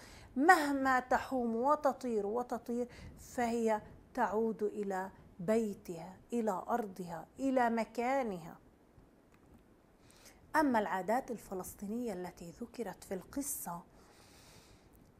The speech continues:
قسم من هذه العادات تجسدت في حذوة الفرس، الخرزة الزرقاء مثلًا، ونحن نعلم بأن الخرزة الزرقاء هي تتمثل في الشعب الفلسطيني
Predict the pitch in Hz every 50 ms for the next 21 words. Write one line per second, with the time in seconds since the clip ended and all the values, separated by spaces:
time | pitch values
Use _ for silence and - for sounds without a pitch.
0 | - - - 403 381 - 403 294 226 208 208 214 214 196 190 226 240 233 185 190
1 | 185 185 170 - 160 170 170 160 190 208 240 269 311 320 320 - - - - -
2 | - 269 254 254 302 294 - - - 240 202 226 226 226 - - - - - 254
3 | 240 - - 254 220 240 226 226 226 - 196 185 - - 175 175 160 - - -
4 | - - - - - _ _ _ - 247 240 220 - - 214 208 208 214 208 196
5 | 208 196 180 175 190 180 175 - - - 262 285 269 - 269 277 269 - 285 277
6 | 262 226 196 185 - - - - - - - - - - 208 220 220 208 - -
7 | 220 214 214 220 277 339 359 330 320 262 214 196 208 196 233 - 311 320 277 247
8 | 226 214 - - 294 302 285 262 214 214 208 185 190 208 214 208 - - - 294
9 | 320 359 392 381 381 - - - - - - - - - 233 302 339 311 294 285
10 | 294 302 294 302 - - - - - - 330 330 330 339 339 359 349 349 - -
11 | 269 262 277 - - - - - - 269 269 - - - 294 311 302 302 269 -
12 | 294 285 294 277 285 - - - 311 294 277 269 277 277 269